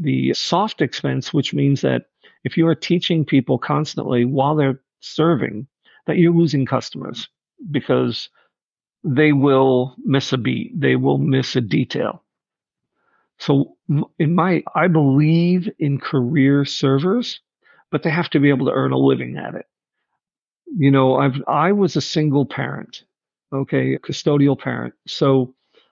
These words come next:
I had to be able to put, you know, take in X number of dollars every week. And if the restaurant couldn't guarantee it, I had to go get a job that would. And this is a point that we haven't discussed yet. It is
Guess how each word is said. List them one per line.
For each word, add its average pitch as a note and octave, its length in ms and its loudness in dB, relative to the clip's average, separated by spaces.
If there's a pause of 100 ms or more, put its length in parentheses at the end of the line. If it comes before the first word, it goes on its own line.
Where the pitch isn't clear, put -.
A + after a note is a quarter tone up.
(300)
I D#3+ 260 0
had D3 440 -2
to - 80 -4
be C#3+ 140 4
able D3 180 2
to C#3 60 0
put, C3 320 0
you G#3 100 -2
know, C3+ 240 -2
take C#3 340 -4
in C3+ 260 -2
X - 240 -6
number D#3+ 220 2
of C3 120 -2
dollars B2+ 520 -2 (200)
every C#3+ 240 2
week. A#2+ 280 0 (440)
And C3 80 -2
if C3 140 -4
the C#3 80 -2
restaurant F#3 460 -2
couldn't F3+ 240 0
guarantee E3+ 460 0
it, - 220 -2
I D3 80 -4
had F#3 120 0
to D#3+ 60 2
go D#3 140 2
get D3 200 0
a D3 60 0
job C3 360 -2
that - 160 -4
would. D3 340 0 (800)
And D3+ 560 0
this G3 320 0
is A#3 140 0
a F3+ 40 0
point D#3+ 260 -2
that D3 80 0
we C3+ 100 0
haven't C#3+ 220 0
discussed C#3 520 -4
yet. A2 220 -4 (140)
It D3 220 4
is D3+ 600 2